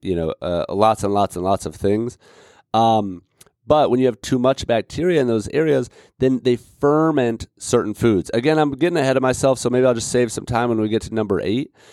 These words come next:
But it ferments those, and that's what I think of when I think of bloating, because then you get, what, the way that I draw this for people, I'll draw a balloon in their belly,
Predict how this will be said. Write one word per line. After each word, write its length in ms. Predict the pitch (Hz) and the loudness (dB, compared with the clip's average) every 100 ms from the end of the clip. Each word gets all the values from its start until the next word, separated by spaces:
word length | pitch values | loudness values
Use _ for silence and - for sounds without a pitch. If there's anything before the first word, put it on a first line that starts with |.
| - - | -20 -2
But 160 | 139 | 2
it 120 | 135 - | 2 -2
ferments 560 | - 160 165 139 123 | 0 0 2 0 0
those, 240 | 127 123 - | 0 0 0
and 120 | 131 | -2
that's 140 | 147 | 0
what 100 | 151 | 0
I 60 | 147 | 0
think 160 | 143 | 0
of 80 | 131 | 0
when 100 | 123 | 0
I 60 | 120 | 0
think 140 | 120 | 0
of 120 | 110 | -2
bloating, 340 | 87 110 95 80 | 0 2 2 -2
because 320 | 95 107 95 | -6 -8 -10
then 300 | 107 117 131 | -2 0 2
you 140 | 135 123 | 0 0
get, 280 | 117 113 - | 0 0 0
what, 160 | 117 | 0
the 80 | 117 | 2
way 100 | 131 | 2
that 140 | 139 | 2
I 60 | 120 | 0
draw 320 | 90 101 104 | 0 2 2
this 140 | 117 - | 0 -4
for 100 | 127 | -4
people, 200 | 139 139 | -2 0
I'll 120 | 107 | 0
draw 200 | 110 120 | 2 2
a 40 | |
balloon 520 | 90 104 107 120 98 | 2 0 2 2 2
in 100 | 87 | 0
their 140 | 95 90 | -2 -2
belly, 380 | 87 101 82 | 0 -2 -2